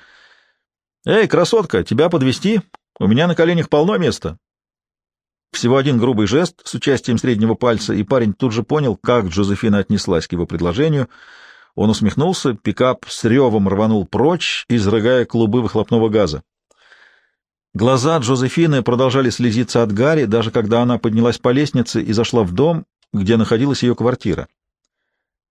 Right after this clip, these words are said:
Доктор Пульчило остановилась возле висевших в холле почтовых ящиков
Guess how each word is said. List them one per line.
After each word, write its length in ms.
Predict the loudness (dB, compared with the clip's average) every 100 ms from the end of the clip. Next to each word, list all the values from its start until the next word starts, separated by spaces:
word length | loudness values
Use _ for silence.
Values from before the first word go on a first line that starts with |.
| _ _ _ -4
Доктор 380 | 0 2 0 2
Пульчило 500 | 0 2 2 2 0
остановилась 720 | -2 0 2 2 0 -2 0
возле 320 | 0 2 0
висевших 420 | 0 -2 -2 -6
в 60 | -8
холле 340 | -2 0 0
почтовых 420 | -2 -2 -2 -2
ящиков 640 | 0 -2 -2 -4 -4 -6